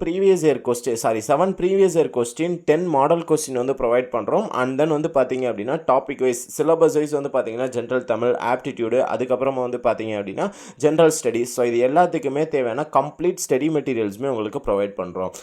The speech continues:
So, நம்ம தரக்கூடிய ஸ்டடி மெட்டீரியல்ஸ், மாடல் கொஸ்டின்ஸ், ப்ரீவியஸ் இயர் கொஸ்டின், இதை மட்டும் நீங்க தரவா ப்ரிப்பேர் பண்ணிட்டீங்க அப்படின்னாலே, நீங்க டூ தௌசண்ட் டுவென்டி ஃபோர் ரெக்ரூட்மெண்ட்டை கண்டிப்பா கிளியர் பண்ண முடியும். இதுக்கு நாங்க கேரண்டட், கேரண்டடா சொல்றோம். So, ப்ரீவியஸ் டைம் நம்மளுடைய மெட்டீரியல்ஸ் மட்டும் பை பண்ணி ப்ரிப்பேர் பண்ணவங்க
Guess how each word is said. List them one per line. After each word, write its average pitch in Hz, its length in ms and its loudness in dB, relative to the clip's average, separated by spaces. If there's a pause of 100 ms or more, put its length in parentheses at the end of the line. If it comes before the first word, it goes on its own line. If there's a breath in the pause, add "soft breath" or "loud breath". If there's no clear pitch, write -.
(120)
So, 160 180 0
நம்ம 156 260 0
தரக்கூடிய 175 540 0 (100)
ஸ்டடி 143 280 0
மெட்டீரியல்ஸ், 131 540 -2
மாடல் 147 440 -2
கொஸ்டின்ஸ், 127 400 -6 (120)
ப்ரீவியஸ் 156 380 2
இயர் 101 180 -4
கொஸ்டின், 110 300 -8
இதை 147 260 0
மட்டும் 156 260 -2
நீங்க 127 280 -4
தரவா 135 240 2
ப்ரிப்பேர் 151 460 -2
பண்ணிட்டீங்க 117 360 -4
அப்படின்னாலே, 101 460 -2
நீங்க 165 360 0
டூ 156 140 -2
தௌசண்ட் 143 360 -2
டுவென்டி 120 280 -2
ஃபோர் 120 180 -4
ரெக்ரூட்மெண்ட்டை 107 460 -8
கண்டிப்பா 139 380 -2
கிளியர் 127 380 0
பண்ண 104 140 -6
முடியும். 113 300 -8
இதுக்கு 120 260 -6
நாங்க 110 220 -6
கேரண்டட், 104 640 -4
கேரண்டடா 117 640 -2
சொல்றோம். 107 340 -4 (320 loud breath)
So, 196 160 0
ப்ரீவியஸ் 220 360 2
டைம் 208 240 -2
நம்மளுடைய 175 500 2
மெட்டீரியல்ஸ் 160 440 0
மட்டும் 127 320 0
பை 131 180 4
பண்ணி 143 200 0
ப்ரிப்பேர் - 400 -2
பண்ணவங்க 117 320 -2